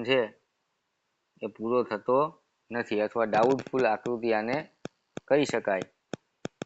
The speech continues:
કારણ કે generally એવું થાય કે આપણે જે આકૃતિ જે બુકમાંથી, જે રેફરન્સમાંથી આપણે લીધેલી છે, ત્યાં આની અંદર પણ એક લીટો જોવા મળે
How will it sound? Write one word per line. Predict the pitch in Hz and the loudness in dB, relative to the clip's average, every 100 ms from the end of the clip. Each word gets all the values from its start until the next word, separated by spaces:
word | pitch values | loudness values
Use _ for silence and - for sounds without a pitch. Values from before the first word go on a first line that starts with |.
| _ _ | _ _
કારણ | 101 101 | -8 -2
કે | 104 104 101 - - - _ - - _ _ _ _ | 0 0 -2 -8 -16 -16 _ -14 -14 _ _ _ _
generally | 101 92 120 135 139 | -10 -2 2 4 6
એવું | 156 139 117 | 6 4 4
થાય | 107 101 - | 2 2 -6
કે | - 104 | 0 4
આપણે | 101 107 120 120 120 | 6 4 4 2 4
જે | 123 120 113 | 4 4 2
આકૃતિ | 113 123 117 120 | 0 -2 -2 0
જે | 120 113 | 0 0
બુકમાંથી, | 120 - 123 120 127 123 107 | -4 -2 -2 0 -2 -2 0
જે | 117 113 | 0 0
રેફરન્સમાંથી | - 131 117 120 117 120 | -2 -6 -4 -2 2 2
આપણે | 120 123 | 2 0
લીધેલી | 123 127 143 131 95 | 2 2 2 2 -2
છે, | 98 _ _ - - _ _ _ - _ _ | -8 _ _ -14 -14 _ _ _ -18 _ _
ત્યાં | - 143 131 98 _ _ _ _ _ _ _ _ _ _ - - - | 0 4 4 2 _ _ _ _ _ _ _ _ _ _ -20 -20 -8
આની | 110 127 120 | -4 -2 -2
અંદર | 123 135 127 | 2 2 4
પણ | 131 127 | 2 2
એક | 120 117 | 0 0
લીટો | 113 139 156 - _ _ _ _ 104 | 0 0 0 -2 _ _ _ _ -6
જોવા | 107 127 123 | 2 6 6
મળે | 120 | 6